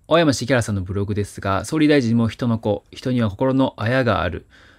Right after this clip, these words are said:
野田元総理の追悼演説をめぐって」というふうに、えー、ブログを出されていますね。はい。ここに安倍元首相がおられて、ここに青山茂春議員がいらっしゃいますね。自由民主党本部のホールで開かれたイベントにて、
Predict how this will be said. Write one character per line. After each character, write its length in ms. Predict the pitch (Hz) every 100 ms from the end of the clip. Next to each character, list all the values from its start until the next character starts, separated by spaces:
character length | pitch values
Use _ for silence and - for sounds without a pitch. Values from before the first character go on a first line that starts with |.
| _ _ _ _ -
野 140 | 120
田 160 | 127 123
元 240 | 131 117
総 220 | - 117
理 100 | 101
の 100 | 104
追 180 | 104 127
悼 160 | 113 120
演 80 | 117
説 180 | 98
を 60 | 131
め 120 | 113
ぐ 120 | 98
っ 20 | 92
て」 300 | _ - 107
と 120 | 98
い 20 |
う 40 | 92
ふ 120 | 98
う 80 | 82
に、 280 | 87 87 - _ _ -
え 260 | 90 82
ー、 20 | 90
ブ 120 | 107
ロ 120 | 101
グ 80 | 98
を 60 | 95
出 120 | 95
さ 120 | 104
れ 100 | 92
て 180 | - 80
い 40 |
ま 140 | 87 101
す 120 | -
ね。 380 | 107 104 101 - _ _ _
は 160 | - 104
い。 20 |
こ 60 | _ -
こ 60 | 151
に 80 |
安 120 | 117 127
倍 80 |
元 220 | 127 120 113
首 100 | -
相 160 | 110
が 80 | 101
お 60 | 92
ら 100 | 101
れ 100 | 95
て、 220 | - 117
こ 100 | -
こ 60 | 117
に 80 |
青 100 | 104
山 200 | 107 95
茂 140 | 95 98
春 160 | 98 87
議 120 | 87
員 80 | 85
が 80 |
い 60 | -
ら 60 | 92
っ 20 |
し 80 | 101
ゃ 40 |
い 20 |
ま 120 | 98
す 120 | 95 107
ね。 560 | 101 98 95 95 107 _ _ _ _ _ - _ _ _ _ 131
自 100 | 156
由 160 | 151
民 240 | 117 120 117
主 120 | -
党 280 | 123 120 95
本 240 | 139 120
部 80 | 107
の 80 | 101
ホ 160 | 139
ー 20 | 123
ル 40 |
で 80 | 120
開 160 | 127
か 80 | 117
れ 80 | 117
た 80 | 139
イ 80 | 120
ベ 100 | 107
ン 80 |
ト 80 | 95
に 120 | 95
て、 200 | 87 87